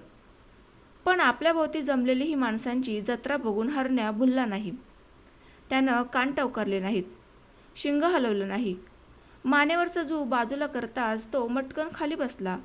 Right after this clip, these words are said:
आणि एकाएकी त्याच्या मागच्या अंगाचा रक्ताच्या चिपळ्या सुरू झाल्या. हरण्यानं मान टाकली आणि आपले चारी पाय पसरून तो एका अंगावर कलंडला. त्याचा मागच्या दोन्ही पायांच्या टाचा जमिनीला घासू लागल्या.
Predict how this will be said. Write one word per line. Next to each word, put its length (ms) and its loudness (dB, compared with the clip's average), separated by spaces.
आणि 200 2
एकाएकी 600 -2
त्याच्या 280 0
मागच्या 520 -2
अंगाचा 560 -2
रक्ताच्या 480 -6
चिपळ्या 400 -2
सुरू 220 -4
झाल्या. 320 -6
हरण्यानं 460 2
मान 280 2
टाकली 400 -2
आणि 260 -2
आपले 280 -2
चारी 320 -2
पाय 220 -2
पसरून 540 -4
तो 40 2
एका 400 4
अंगावर 500 -2
कलंडला. 520 -2
त्याचा 360 0
मागच्या 380 0
दोन्ही 280 0
पायांच्या 440 -2
टाचा 420 -4
जमिनीला 520 0
घासू 300 -2
लागल्या. 360 -2